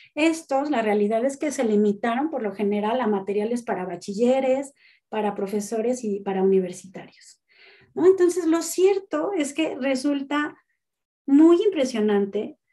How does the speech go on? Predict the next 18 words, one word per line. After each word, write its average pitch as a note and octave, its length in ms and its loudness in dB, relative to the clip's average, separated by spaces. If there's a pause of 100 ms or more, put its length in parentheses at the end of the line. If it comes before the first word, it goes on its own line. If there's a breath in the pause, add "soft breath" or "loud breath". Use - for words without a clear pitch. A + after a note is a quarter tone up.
(280)
que C4+ 140 2
la C4+ 280 0
teoría D4 580 2
evolutiva B3+ 880 -4
no D#4 380 8
formó D#4+ 560 0
parte A#3+ 420 -2
del G#3 260 -4
currículum A3 960 -6
contemplado A3 960 0
para A#3+ 240 -6
ciencias A#3 460 -6
naturales G#3 880 -2
en A3+ 180 -4
la A3+ 100 -2
educación A3 580 0
básica A3+ 400 -2
mexicana, F#3+ 720 -4